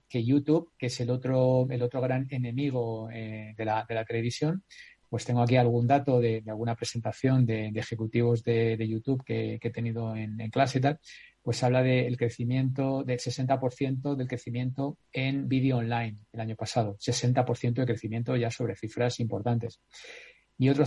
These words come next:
otra cifra que esta es muy, muy típica, también se, se daba cuando yo estaba en Google y demás, pero ahora se va actualizando y esta es del año pasado, pero, eh, la cifra es quinientas horas de contenido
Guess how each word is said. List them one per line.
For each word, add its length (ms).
otra 240
cifra 400
que 100
esta 220
es 160
muy, 580
muy 200
típica, 340
también 260
se, 220
se 160
daba 180
cuando 200
yo 80
estaba 260
en 80
Google 320
y 60
demás, 280
pero 220
ahora 280
se 140
va 60
actualizando 640
y 60
esta 180
es 80
del 80
año 160
pasado, 320
pero, 220
eh, 200
la 140
cifra 340
es 240
quinientas 880
horas 420
de 160
contenido 800